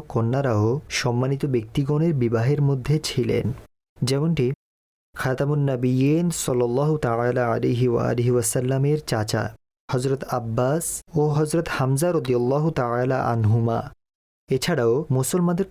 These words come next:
প্রথম খলিফা হযরত আবু বকর সিদ্দিক, মুসলমানদের চতুর্থ খলিফা হযরত আলীউল মুর্তাজা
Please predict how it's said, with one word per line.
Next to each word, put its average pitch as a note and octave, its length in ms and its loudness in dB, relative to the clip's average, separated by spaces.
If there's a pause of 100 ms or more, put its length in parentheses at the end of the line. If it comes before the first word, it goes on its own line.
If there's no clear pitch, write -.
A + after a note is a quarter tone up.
প্রথম B2 420 0
খলিফা A#2 480 0 (120)
হযরত C3 360 -2
আবু B2+ 260 0
বকর E3 240 0
সিদ্দিক, C3+ 560 0 (540)
মুসলমানদের D3+ 640 0
চতুর্থ C3+ 460 -2
খলিফা B2+ 520 0 (380)
হযরত C3+ 340 -2
আলীউল D3 380 0
মুর্তাজা A#2 600 0